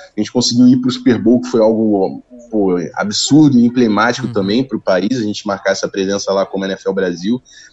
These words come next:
Speaker 1: Fizemos a primeira transmissão de um evento, de um evento oficial da N F L no YouTube, que foi o N F L Draft agora. Então, é, pra mim é isso, né? É progresso.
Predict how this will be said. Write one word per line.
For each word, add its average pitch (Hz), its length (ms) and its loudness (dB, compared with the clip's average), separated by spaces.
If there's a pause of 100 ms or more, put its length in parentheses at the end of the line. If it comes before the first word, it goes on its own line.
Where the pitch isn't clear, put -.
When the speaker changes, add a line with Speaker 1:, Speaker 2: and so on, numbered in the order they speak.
(120)
Speaker 1:
Fizemos 120 380 2
a 117 60 2
primeira 127 360 2
transmissão 147 440 0
de 160 60 2
um 151 60 4
evento, 123 480 -2
de 101 120 -6
um 110 100 2
evento 107 420 -2
oficial 104 400 0
da 104 140 2
N 104 80 0
F 98 180 -6
L 101 120 2
no 104 100 -2
YouTube, 127 380 0
que - 80 -16
foi 107 100 0
o 101 40 2
N 104 100 0
F - 180 -8
L 101 100 0
Draft 98 360 0
agora. 107 420 0 (380)
Então, 127 400 2 (280)
é, 104 380 0 (260)
pra 131 200 2
mim 170 160 4
é 147 60 2
isso, 127 260 2
né? 101 220 0
É - 20 -2
progresso. 110 580 0